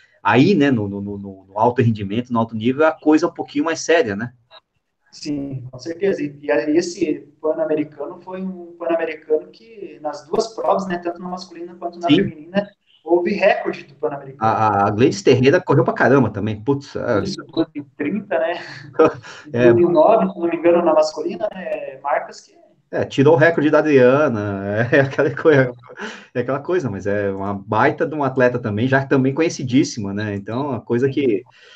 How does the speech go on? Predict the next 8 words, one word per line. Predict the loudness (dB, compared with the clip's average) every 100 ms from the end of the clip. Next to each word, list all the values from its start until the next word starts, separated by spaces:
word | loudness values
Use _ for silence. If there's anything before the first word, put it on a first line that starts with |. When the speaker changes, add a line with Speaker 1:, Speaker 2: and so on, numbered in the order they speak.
| -20 _
Speaker 1:
acontece, | -4 2 4 6 4 2 0
né? | 0 0 -2 -2 0 6
É, | 6
então, | 6 4 6 4
no | 4
país | 6 6
deles, | 6 6 4 2 -2
né, | -2 -2